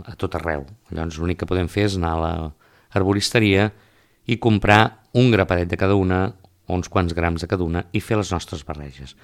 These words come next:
Totes aquestes fórmules, les barreges que teniu que fer, sempre són la mateixa quantitat de cada herba. O sigui, si jo poso deu grams d'aquesta herba en un pot,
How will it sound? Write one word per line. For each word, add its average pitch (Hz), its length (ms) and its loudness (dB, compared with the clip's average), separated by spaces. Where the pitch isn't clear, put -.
Totes 160 240 0
aquestes 127 320 -2
fórmules, 123 380 2
les 90 160 0
barreges 113 340 2
que - 160 -6
teniu 98 240 0
que - 80 -12
fer, 92 220 2
sempre 135 400 2
són 120 160 0
la 120 80 2
mateixa 107 240 0
quantitat 95 460 -2
de 90 100 -2
cada 73 160 -8
herba. 71 240 -12
O - 40 -12
sigui, - 180 -6
si 87 100 -4
jo 90 160 2
poso 90 240 2
deu 104 240 4
grams 101 400 0
d'aquesta 98 300 -2
herba 90 180 -2
en 98 80 0
un 107 160 -2
pot, 156 240 -2